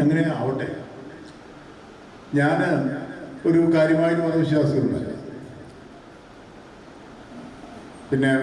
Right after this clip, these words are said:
എൻ്റെ ഒരു രീതി വെച്ച് നോക്കിയാൽ ഹിന്ദു മതത്തിൽ പിറന്ന് ഈ ബുദ്ധപാതയിലൂടെ സഞ്ചരിക്കുന്ന ഒരാളാണ്.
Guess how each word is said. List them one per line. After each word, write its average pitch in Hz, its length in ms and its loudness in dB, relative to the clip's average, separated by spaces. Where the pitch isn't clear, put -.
എൻ്റെ 120 260 2
ഒരു 147 120 6
രീതി 156 320 4
വെച്ച് 156 260 4
നോക്കിയാൽ 151 380 2
ഹിന്ദു 135 300 4
മതത്തിൽ 135 440 2
പിറന്ന് 123 420 2
ഈ 131 40 2
ബുദ്ധപാതയിലൂടെ 131 960 4
സഞ്ചരിക്കുന്ന 113 540 2
ഒരാളാണ്. 85 420 -6